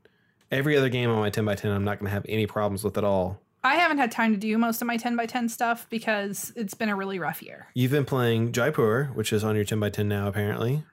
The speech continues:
Speaker 2: Yes.
Speaker 1: And here's our segue
Speaker 2: So
Speaker 1: into
Speaker 2: the digital revolution.
Speaker 1: Jaipur.
Speaker 2: So I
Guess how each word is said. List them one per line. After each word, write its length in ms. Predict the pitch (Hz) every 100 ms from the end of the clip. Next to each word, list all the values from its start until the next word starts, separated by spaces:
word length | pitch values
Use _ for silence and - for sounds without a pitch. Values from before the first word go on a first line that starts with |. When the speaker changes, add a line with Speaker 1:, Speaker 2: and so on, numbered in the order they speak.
| -
Speaker 2:
Yes. 580 | 247 190 - - - - - - _ _
Speaker 1:
And 480 | 131 117 113 110 107 - -
here's 240 | 127 117
our 380 | 123 117 117 113
segue 560 | 117 143 139 110 117 113 - _ _ _ -
Speaker 2:
So 600 | - - 311 294 294 254 -
Speaker 1:
into 600 | 165 180 139 120 143 170 - - _ _ _ - - -
Speaker 2:
the 160 | 226 262
digital 380 | 226 214 220 220
revolution. 640 | 208 220 254 - 147 - - -
Speaker 1:
Jaipur. 680 | 160 175 156 113 104 101 - - -
Speaker 2:
So 560 | - 254 247 247 240 226
I 560 | 254 311 339 339 302